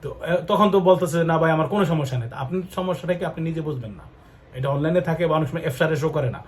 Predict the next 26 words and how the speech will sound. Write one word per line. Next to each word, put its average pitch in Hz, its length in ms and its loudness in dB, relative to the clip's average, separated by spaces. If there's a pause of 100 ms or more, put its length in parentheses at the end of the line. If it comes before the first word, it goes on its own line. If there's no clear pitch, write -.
(240)
অনেক 185 260 2
কিছু 202 180 -2
কেস 185 160 4
আছে 185 160 4
এফসারে 160 300 2
শো 151 140 2
করে 143 200 0
না। 104 80 -4 (420)
তো 160 60 0
এই 151 60 0
জন্য 175 220 4
যাদের, 170 200 4
আবার 180 180 4
অনেকে 180 220 4
জানেও 170 440 4
না 160 100 2
এফসার 143 260 -2
কি, 147 320 -4
কুয়া 175 200 4
কি, 156 300 -2 (220)
ঘুষি 156 280 0
কি, 160 200 -2
অনেক 208 220 0
কিছু 180 160 -2
জানেন 131 260 0
না। 110 180 -4